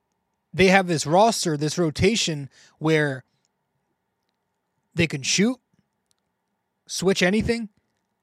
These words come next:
rotate, rebound, et cetera. So anything, any kind of lineup combination that you try throwing out there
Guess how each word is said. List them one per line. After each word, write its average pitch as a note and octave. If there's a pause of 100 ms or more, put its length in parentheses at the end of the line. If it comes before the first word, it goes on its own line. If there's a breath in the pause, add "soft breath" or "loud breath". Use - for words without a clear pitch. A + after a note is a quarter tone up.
(140)
rotate, G#3
rebound, G3 (260)
et E3
cetera. D#3+ (1400)
So F#3+
anything, G#3+
any G3+
kind A3
of F#3+
lineup F3 (200)
combination F3 (680)
that D#3
you E3+
try E3+
throwing D#3+
out C#3+
there G3+